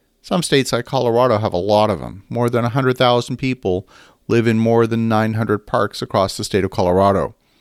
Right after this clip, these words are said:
These residents include many of Colorado's working poor and immigrants who might be undocumented. They've been mostly ignored for decades. If these parks started as R V parks and then were converted to mobile home parks,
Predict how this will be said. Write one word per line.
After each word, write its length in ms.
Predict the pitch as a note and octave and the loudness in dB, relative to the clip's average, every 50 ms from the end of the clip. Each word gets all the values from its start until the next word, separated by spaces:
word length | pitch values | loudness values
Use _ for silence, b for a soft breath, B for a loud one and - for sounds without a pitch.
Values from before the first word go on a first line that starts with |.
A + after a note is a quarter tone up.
| _ _ _ _ - | _ _ _ _ -6
These 200 | D#3+ D#3 - - | -6 -4 0 2
residents 480 | D#3+ D#3 D3 C#3 B2+ G#2+ G#2 A2 - | 2 2 2 2 0 -2 -4 -4 -6
include 340 | - C#3+ - - D3+ C#3+ C3+ | -8 -10 -4 -2 -2 -2 0
many 260 | C#3+ D3 D3 C#3+ B2+ | 0 0 0 2 2
of 100 | B2+ B2 | 0 0
Colorado's 640 | - - C3+ B2 B2 A#2+ A2+ A2+ A2+ A2+ A2 G#2+ - | 0 -2 0 2 2 2 4 2 2 2 0 -2 0
working 300 | A#2 A2 G#2+ - A2+ G#2 | 0 -2 0 -2 -4 -6
poor 340 | - - A2 G#2 G#2+ A2+ - | -4 -2 0 0 0 0 -2
and 240 | - A#2 B2 B2 B2 | -4 -4 -2 0 0
immigrants 480 | A#2+ A#2 A#2+ A2+ A2 G#2+ G2 A2 - - | 0 0 0 0 0 0 0 0 -2 -4
who 80 | - | -4
might 240 | A#2 A2 G#2+ A2 - | -2 0 0 0 0
be 120 | - A2 G#2 | -2 -4 -2
undocumented. 840 | - F#2 G#2+ A2+ G#2 G2+ A2 A2+ - - A2 F#2 D2+ A#1+ G1+ - - _ _ _ _ _ _ _ _ _ _ | -2 -2 0 0 2 0 0 0 -4 -6 -8 -8 -8 -8 -10 -12 -16 _ _ _ _ _ _ _ _ _ _
They've 140 | C3+ C3 B2+ | -2 -2 0
been 220 | B2+ C3+ C3+ C3 | 0 0 0 2
mostly 480 | B2+ B2 B2 A#2+ - - B2+ B2 B2+ - | 2 2 2 2 0 0 0 0 2 0
ignored 440 | B2 A2+ A#2 A#2 A2 A2 G#2+ G#2 - | -2 0 2 2 4 4 2 0 0
for 100 | - A2 | -4 -2
decades. 640 | G#2+ A2 G#2+ - - G#2 E2 C#2 - - - - - _ _ _ _ _ _ _ _ _ - | 0 0 -2 0 -2 -2 -2 -2 -4 -8 -12 -12 -12 _ _ _ _ _ _ _ _ _ -4
If 120 | C#3+ C3+ | -2 0
these 160 | - F3 E3 | 0 -2 -2
parks 260 | - - F3 E3 D#3 | 0 -2 -2 -2 -2
started 300 | - - D#3+ D#3 D3+ C#3+ | -2 -2 -2 0 0 0
as 160 | D3+ C#3+ - D3+ | 0 0 2 2
R 120 | C#3+ C#3+ | 0 2
V 160 | C#3 D3 D3+ | 0 -2 -2
parks 400 | D3 - C#3+ C3 C#3 C#3+ - - | -2 -2 -2 -2 -2 -4 -6 -6
and 120 | C3+ B2+ C3 | -4 -2 0
then 160 | C3 C3 B2+ | 0 0 0
were 80 | B2 | -2
converted 400 | - - B2+ A#2 B2+ B2 B2+ A#2 | -2 -2 -2 0 0 0 0 -2
to 80 | - B2+ | -4 -2
mobile 300 | A#2+ A#2 A2+ - A#2 A#2 | 0 0 0 0 -2 -2
home 200 | B2+ D3+ D3+ D3+ | -2 -2 -2 -2
parks, 480 | - C3 A2+ A#2+ A#2+ - - - - | -2 0 0 -2 -2 -6 -10 -14 -14